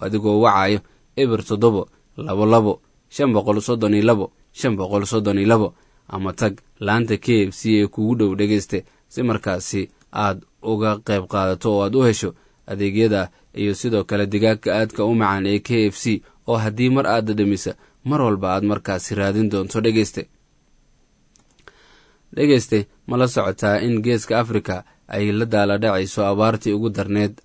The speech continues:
muddo afartan sano ah, waana tii ugu darneed abid? Abaartu ayaa waxa ay saamaysay malaayiin shacab ah oo ku nool gudaha dalkani Kenya, Ethiopia iyo sidoo kale Soomaaliya. Qaar baa noloshoodii ku waayay abaarta,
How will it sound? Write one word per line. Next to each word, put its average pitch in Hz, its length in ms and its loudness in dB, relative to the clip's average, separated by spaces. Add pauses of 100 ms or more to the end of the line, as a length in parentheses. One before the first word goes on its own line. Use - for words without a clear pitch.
muddo 113 240 0
afartan 107 420 -4
sano 113 240 0
ah, 98 140 0 (340)
waana 104 240 -2
tii 127 200 2
ugu 110 180 0
darneed 104 400 0
abid? 107 260 0 (560)
Abaartu 104 500 0
ayaa 95 200 2
waxa 98 180 -2
ay 110 180 4
saamaysay 98 560 -2
malaayiin 107 520 2
shacab 110 360 0
ah 95 100 -6 (300)
oo 117 180 0
ku 139 140 -2
nool 120 200 2
gudaha 113 320 2
dalkani 104 440 -2
Kenya, 107 380 2 (280)
Ethiopia 107 560 2
iyo 107 200 2
sidoo 113 300 -2
kale 107 200 0
Soomaaliya. 113 520 2 (380)
Qaar 117 240 2
baa 92 180 -4
noloshoodii 107 600 2
ku 113 220 -2
waayay 101 320 2
abaarta, 110 460 2